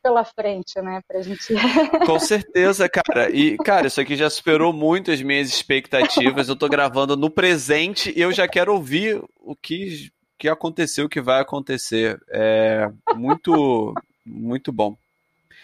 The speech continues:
Speaker 2: Tô bem contente com esse episódio e com as reflexões aqui trazidas, de verdade. E agora traz pra gente aqui qual, referências, livro ou série, pra quem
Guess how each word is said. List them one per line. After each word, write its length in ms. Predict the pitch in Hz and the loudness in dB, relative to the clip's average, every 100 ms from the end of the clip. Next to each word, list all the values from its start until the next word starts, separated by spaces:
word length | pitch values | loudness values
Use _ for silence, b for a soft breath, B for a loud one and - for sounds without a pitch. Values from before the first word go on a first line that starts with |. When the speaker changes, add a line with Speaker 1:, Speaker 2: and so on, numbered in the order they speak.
| B B 587 523 - | B B -4 -2 0
Speaker 2:
Tô 140 | 113 | 0
bem 540 | 107 113 135 139 123 107 | 0 2 2 2 -2 -6
contente 680 | - 143 135 123 113 - - _ _ _ _ | -4 -4 -2 -4 -4 -8 -12 _ _ _ _
com 260 | - 113 113 | -6 -2 0
esse 160 | 107 120 | 0 -2
episódio 540 | 131 113 107 104 110 _ B B B B B | -2 0 0 -2 -8 _ B B B B B
e 100 | - | -4
com 100 | - | 0
as 80 | 127 | 0
reflexões 600 | 131 - 131 - 127 120 | 0 0 -2 -2 -2 -2
aqui 180 | 117 117 | -2 -2
trazidas, 680 | 120 117 107 107 104 - - - | 0 0 0 -2 -4 -8 -16 -8
de 140 | 120 | -2
verdade. 600 | 120 135 110 95 98 - _ _ _ _ _ _ _ _ _ _ _ _ | 0 0 0 0 -2 -10 _ _ _ _ _ _ _ _ _ _ _ _
E 60 | 160 | -2
agora 180 | 180 196 | 0 0
traz 260 | 190 202 | 0 0
pra 240 | - 202 190 | 0 2 2
gente 320 | 160 160 160 | 0 -2 -2
aqui 420 | 143 131 131 143 _ | -4 0 0 0 _
qual, 340 | - - - - | -4 -2 -2 -6
referências, 880 | 147 151 165 123 123 151 143 - 113 | -6 -2 0 2 2 0 -2 -4 -6
livro 500 | 117 127 170 143 139 | -4 -2 -2 -2 -2
ou 60 | 127 | -2
série, 400 | - 123 113 107 | -2 0 0 0
pra 160 | 117 | -4
quem 380 | 113 120 117 113 | -2 -2 -2 -6